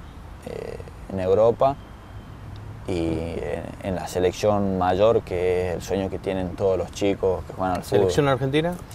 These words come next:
Speaker 1: Selección argentina, sí.
Speaker 2: No, no vas a escuchar otra cosa.
Speaker 1: No, no,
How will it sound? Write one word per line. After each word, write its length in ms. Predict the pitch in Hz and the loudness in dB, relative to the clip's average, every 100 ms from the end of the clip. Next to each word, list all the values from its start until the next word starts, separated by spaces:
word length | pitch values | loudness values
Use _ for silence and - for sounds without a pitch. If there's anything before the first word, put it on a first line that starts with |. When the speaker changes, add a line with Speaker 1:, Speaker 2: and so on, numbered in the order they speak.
| - - | -16 -12
Speaker 1:
Selección 300 | - 95 90 | -2 0 0
argentina, 380 | 82 85 87 85 - - - - - - - - - | -2 -4 -6 -8 -12 -16 -16 -16 -16 -16 -18 -18 -6
sí. 160 | - 85 113 113 | -4 -4 -6 -4
Speaker 2:
No, 440 | 117 113 110 104 107 107 | 0 0 -2 -6 -8 -4
no 140 | 123 120 | 2 4
vas 120 | 113 | 4
a 120 | 110 | 2
escuchar 280 | 110 120 123 | 0 2 4
otra 220 | 117 110 | 4 2
cosa. 240 | 110 104 - 104 - - - - | -4 -6 -10 -12 -12 -16 -12 -2
Speaker 1:
No, 360 | 104 110 104 | 2 4 4
no, 240 | 101 98 | 2 0